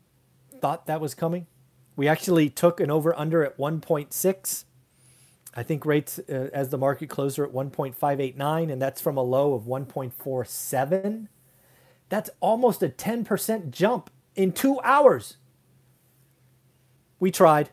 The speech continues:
Matt, Matt said in his text to me, he goes, "Michael, we tried. I hope people listened." Don't know. But again, this is all stuff we need to watch.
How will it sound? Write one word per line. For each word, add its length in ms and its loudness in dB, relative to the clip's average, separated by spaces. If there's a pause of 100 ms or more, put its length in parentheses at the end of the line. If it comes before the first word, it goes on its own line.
Matt, 300 4
Matt 320 2
said 200 6
in 120 0
his 160 -4
text 240 -2
to 80 -6
me, 60 -4
he 40 -4
goes, 180 -2
"Michael, 440 4 (160)
we 100 -2
tried. 460 2
I 80 -8
hope 180 -6
people 260 -4
listened." 360 -4 (1500)
Don't 180 -6
know. 220 -10 (560)
But 120 8
again, 180 6
this 160 4
is 100 0
all 240 6
stuff 320 2
we 80 -2
need 160 -2
to 60 0
watch. 480 2